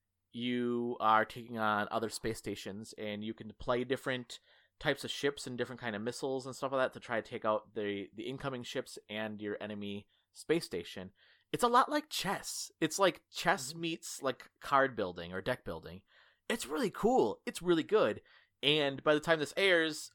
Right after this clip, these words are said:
Speaker 1: I will have already streamed it, but I do plan <laughs> on streaming this game, uh, on Twitch, on our Twitch channel. So you can go to twitch dot T V slash,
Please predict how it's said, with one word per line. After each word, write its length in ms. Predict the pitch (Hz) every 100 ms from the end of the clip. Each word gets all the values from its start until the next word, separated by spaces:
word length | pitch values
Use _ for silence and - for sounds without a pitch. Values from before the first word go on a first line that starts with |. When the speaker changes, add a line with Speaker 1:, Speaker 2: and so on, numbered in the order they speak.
| -
Speaker 1:
I 80 | 120
will 300 | 120 117 110
have 220 | 131 127
already 220 | 120 110
streamed 480 | - - 269 294 151
it, 160 | 135
but 180 | 139 127
I 140 | 143 147
do 180 | 160
plan 360 | 214 - 156 147 -
<laughs> 60 |
on 140 | 170 165
streaming 480 | - 180 170 160
this 200 | 139 131
game, 360 | - 120 117 127 - - - - _
uh, 220 | 113 107 101
on 300 | 123 120 123 - -
Twitch, 480 | - 143 - - -
on 140 | 127
our 40 |
Twitch 280 | 120 - -
channel. 200 | 135 131
So 100 | 135
you 60 | 117
can 40 |
go 140 | 117 110
to 40 |
twitch 280 | - - -
dot 240 | - 113 -
T 120 | 135
V 120 | 135
slash, 540 | 131 113 110 113 -